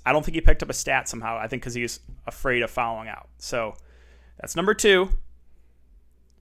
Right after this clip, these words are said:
Uh, number three, where are we? Um, this. Marvin Bagley will start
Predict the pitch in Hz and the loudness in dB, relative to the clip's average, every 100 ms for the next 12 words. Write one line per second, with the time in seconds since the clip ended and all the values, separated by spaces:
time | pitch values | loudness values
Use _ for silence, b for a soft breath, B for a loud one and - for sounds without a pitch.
0 | _ _ _ - 127 127 123 131 147 160 | _ _ _ -4 0 4 2 0 0 0
1 | - 147 151 151 - 139 135 127 120 117 | 0 -2 0 -2 -2 0 2 2 0 -4
2 | 113 - - 120 120 120 120 120 117 117 | -8 -14 -8 -6 -4 -6 -6 -8 -8 -4
3 | - - - 135 - - - - - - | -4 -6 -6 -4 -4 -6 -12 -18 -20 -20
4 | - B B B B B B B B B | -20 B B B B B B B B B
5 | - 160 190 208 180 180 180 170 139 - | 2 6 6 6 6 6 6 0 0 0
6 | 151 160 185 | 4 4 2